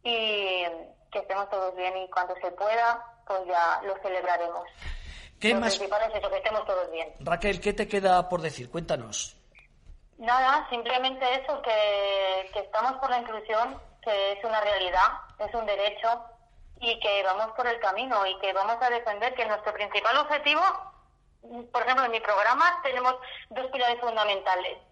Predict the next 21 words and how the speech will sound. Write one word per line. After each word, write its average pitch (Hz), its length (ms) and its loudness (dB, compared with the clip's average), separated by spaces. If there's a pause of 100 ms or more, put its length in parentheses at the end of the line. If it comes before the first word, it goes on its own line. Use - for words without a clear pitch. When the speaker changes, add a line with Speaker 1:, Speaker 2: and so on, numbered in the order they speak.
(360)
Speaker 1:
Uno, 262 240 0 (120)
apoyar 220 380 2
y 294 40 0
acompañar 277 460 2
a 233 60 4
las 220 220 0
familias 208 500 0
y 214 80 -6
personas 202 380 -2
con 202 160 -2
síndrome 190 340 0
de 185 80 2
Down 220 180 2
en 254 140 -2
todo 247 140 2
lo 277 100 6
relacionado 254 500 4
con 247 140 0
sus 254 120 -4
necesidades 220 500 0
educativas 220 520 -2